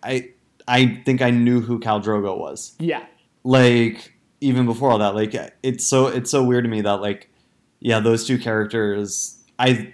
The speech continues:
Speaker 1: uh, if you were to ask me at the start of this of, like, when do they die? I would say, like, like you told me, "Hey, they die. When do they die?"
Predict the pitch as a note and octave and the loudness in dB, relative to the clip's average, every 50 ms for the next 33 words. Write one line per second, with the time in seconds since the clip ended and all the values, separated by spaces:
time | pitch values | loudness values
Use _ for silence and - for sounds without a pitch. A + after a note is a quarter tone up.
0 | _ - C3 C3+ B2 A#2+ B2 B2 - C3 B2 B2+ - B2+ B2 B2 A#2 A#2+ A2 A2 | _ 0 4 6 6 6 6 4 2 -2 -6 -2 0 0 0 0 0 0 0 2
1 | A2 G#2+ G#2+ A#2+ A2 G#2+ - - - A2+ G#2+ F#2+ G#2 G#2 G#2 - G#2+ G2+ G#2+ G#2 | 0 -2 -2 -6 -8 -8 -8 -6 -4 -4 -4 -4 -4 -6 -6 -6 -6 -6 -4 -4
2 | G2+ - - _ _ _ _ _ _ - B2 B2+ C#3 C#3+ D3 C#3 D3 C#3+ C3+ B2+ | -6 -6 -12 _ _ _ _ _ _ -2 2 4 4 4 4 2 0 2 2 2
3 | A#2+ G#2+ A2+ G#2 G2+ G#2+ A#2 A#2 A2 A#2 A#2 A#2 - B2+ A#2+ A2+ A#2 A2+ A2 A2 | 2 2 4 4 4 4 4 2 2 0 0 -2 0 0 0 2 2 0 0 -2
4 | - - - - C3+ C3 B2+ B2 B2+ C3 B2+ C3 C3 A#2+ A2 G#2+ A2+ A2 A#2+ B2 | -6 -10 -12 -4 0 2 2 2 2 0 -2 0 -2 -4 -4 -4 -4 -4 -2 -2
5 | A2 A2 G#2+ G2 G2 G2+ G#2 G#2+ A#2 A#2+ A2+ A2 G#2+ G#2+ G#2+ G#2 G#2+ A#2+ A#2+ C#3 | 0 0 -2 -2 -2 -2 -2 -2 -2 -2 -2 -2 -2 -2 -2 -2 -2 -2 0 0
6 | C#3 D3+ D#3+ E3+ E3+ | 2 2 0 0 -4